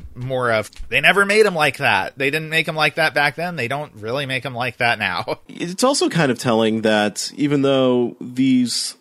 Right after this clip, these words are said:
Speaker 2: thirty-one games make up about four to five percent of the Super Nintendo's library once all was said and done, we do have twenty percent of the games on the Super N E S Mini,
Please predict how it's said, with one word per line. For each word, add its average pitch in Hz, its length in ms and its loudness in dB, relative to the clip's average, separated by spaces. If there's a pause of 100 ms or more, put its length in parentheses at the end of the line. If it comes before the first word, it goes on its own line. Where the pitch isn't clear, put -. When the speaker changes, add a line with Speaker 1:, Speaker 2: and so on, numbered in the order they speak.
Speaker 2:
thirty-one 127 640 2
games 117 720 0
make 117 200 -2
up 113 220 0
about 143 640 0
four 196 240 2
to 170 80 0
five 139 380 2
percent 120 580 -2
of 110 280 -2
the 110 680 0
Super 135 380 -2
Nintendo's 110 1200 0
library 123 760 2
once 117 440 -4
all 110 220 0
was 107 120 -2
said 107 200 0
and 104 160 -6
done, 113 320 0 (120)
we 143 200 -2
do 196 180 2
have 180 580 0 (160)
twenty 262 360 -2
percent 151 340 0
of 127 100 -2
the 123 80 -2
games 123 480 2
on 135 140 2
the 135 80 0
Super 139 320 0
N 135 120 0
E 123 100 2
S 120 200 -2
Mini, 127 640 0